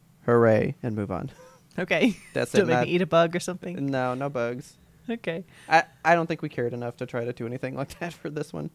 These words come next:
Speaker 2: No, like, I genuinely couldn't bring myself to care about the Oscars this year. I don't know.
Speaker 1: I'll watch the rest of the movies at some point. I don't know.
Speaker 2: At some point, you're gonna watch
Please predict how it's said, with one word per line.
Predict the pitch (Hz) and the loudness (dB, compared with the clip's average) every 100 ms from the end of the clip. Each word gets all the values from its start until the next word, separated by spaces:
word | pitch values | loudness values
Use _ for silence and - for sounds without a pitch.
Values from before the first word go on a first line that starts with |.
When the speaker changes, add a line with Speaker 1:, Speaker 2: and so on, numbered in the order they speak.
| - | -12
Speaker 2:
No, | 170 151 147 151 | -10 -8 -10 -8
like, | 185 | -6
I | 233 | -6
genuinely | - 247 233 226 208 | -6 -10 -8 -8 -6
couldn't | 202 190 143 _ | -6 -6 -8 _
bring | 170 165 | -6 -6
myself | 170 151 | -6 -8
to | 160 | -10
care | - | -6
about | 139 139 | -4 -6
the | 151 | -6
Oscars | - - - - | -6 -8 -12 -16
this | - | -14
year. | - - 175 202 | -10 -10 -10 -10
I | 180 180 | -8 -4
don't | 156 | -4
know. | 143 143 160 _ _ _ _ - | -6 -10 -12 _ _ _ _ -4
Speaker 1:
I'll | 220 | -2
watch | 202 160 151 | 0 0 0
the | 147 | -2
rest | 123 127 | -2 -2
of | 123 | -6
the | 110 | -6
movies | 113 120 | -6 -8
at | 117 | -8
some | 113 107 | -8 -8
point. | - 110 120 - | -8 -10 -12 -12
I | 135 | -10
don't | 117 | -10
know. | 110 113 _ - 214 - | -10 -12 _ -18 -18 -18
Speaker 2:
At | 214 | -14
some | - 151 | -10 -8
point, | 160 156 | -6 -4
you're | |
gonna | 185 175 | -4 -2
watch | 180 - | -4 -6